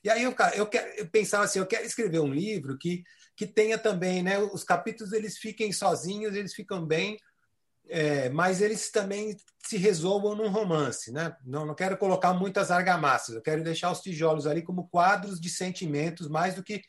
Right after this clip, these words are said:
capítulos, como eu sinto que, que é o Vidas Secas. E aí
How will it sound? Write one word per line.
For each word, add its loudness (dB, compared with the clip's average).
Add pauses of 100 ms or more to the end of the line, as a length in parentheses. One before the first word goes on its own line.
(200)
capítulos, 0
como 0
eu -2
sinto -4
que, -12 (540)
que 2
é 6
o 4
Vidas 0
Secas. -8 (400)
E -6
aí -2